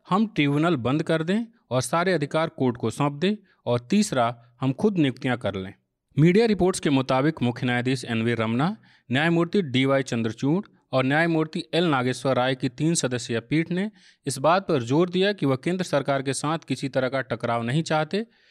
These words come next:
लेकिन वे चाहते हैं कि बड़ी संख्या में खाली पदों का सामना कर रहे न्यायाधिकरणों में केंद्र खाली पदों को भरे। पीठ ने सॉलिसिटर जनरल तुषार मेहता से पूछा कि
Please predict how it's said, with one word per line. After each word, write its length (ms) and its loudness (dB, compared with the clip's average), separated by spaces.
लेकिन 220 2
वे 120 0
चाहते 420 0
हैं 160 2
कि 100 2
बड़ी 220 0
संख्या 380 -2
में 140 -2
खाली 280 -2
पदों 260 -2
का 140 -2
सामना 400 -4
कर 220 -2
रहे 180 0
न्यायाधिकरणों 680 2
में 160 2
केंद्र 380 -2
खाली 280 2
पदों 280 0
को 140 -2
भरे। 380 -4
पीठ 240 4
ने 140 4
सॉलिसिटर 560 2
जनरल 340 0
तुषार 380 -2
मेहता 280 0
से 140 -4
पूछा 360 0
कि 260 -4